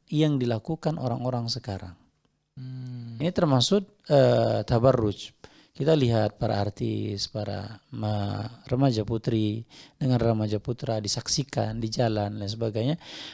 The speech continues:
Speaker 1: Maka secara hukum, misalnya contoh menjadi, eh, eh, model atau fashion show misalnya, dikatakan apakah secara hukum maka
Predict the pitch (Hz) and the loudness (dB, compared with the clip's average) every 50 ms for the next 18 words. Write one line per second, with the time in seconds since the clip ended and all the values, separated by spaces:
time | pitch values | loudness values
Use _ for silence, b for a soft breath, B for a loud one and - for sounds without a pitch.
0 | B _ 180 175 208 202 196 190 165 175 165 143 139 131 131 - - 139 156 175 | B _ 2 4 4 4 4 4 4 6 6 6 6 4 2 2 2 2 2 2
1 | 196 202 196 165 160 170 156 156 147 - 180 170 156 151 151 147 123 - 147 120 | -2 -4 -6 -8 -4 2 4 4 6 8 8 8 8 6 2 0 0 0 -4 -4
2 | 117 120 113 120 120 123 131 131 131 123 113 120 139 139 127 127 120 117 117 113 | -4 -4 -4 -2 0 0 0 2 2 2 0 0 -4 -6 -2 0 0 2 2 0
3 | 113 113 117 117 120 b b b b b b b b b b b b _ _ 143 | -2 -2 -4 -6 -10 b b b b b b b b b b b b _ _ 0
4 | 127 117 113 113 113 113 113 113 110 110 110 110 110 113 123 - 120 117 131 143 | 2 2 4 4 4 2 2 2 2 0 -2 -2 -4 -6 -6 -4 0 4 6 6
5 | 165 170 147 120 113 120 147 180 226 - 160 - - 113 107 104 - _ 135 131 | 8 8 6 4 4 4 0 -2 -6 -8 -12 -8 -6 -6 -6 -6 -4 _ -2 -2
6 | 123 - 175 139 120 - - 185 165 123 113 107 110 110 107 - 107 101 104 113 | 0 0 -2 -2 -2 -2 -2 -2 -2 -2 -2 -4 -6 -8 -6 -6 -6 -6 -4 -4
7 | 135 170 214 - _ _ _ _ - 127 123 120 107 117 120 - 170 185 196 208 | -4 -4 -4 -6 _ _ _ _ -10 -6 -4 -4 -2 -4 -2 -2 -2 -2 -2 -4
8 | 202 - 190 165 147 147 151 139 131 127 131 135 - 196 190 190 - 185 180 175 | -4 -2 -2 -2 -4 -2 -2 -2 0 0 0 -2 -2 -6 -6 -4 -2 -2 -2 -2
9 | 190 202 | -6 -10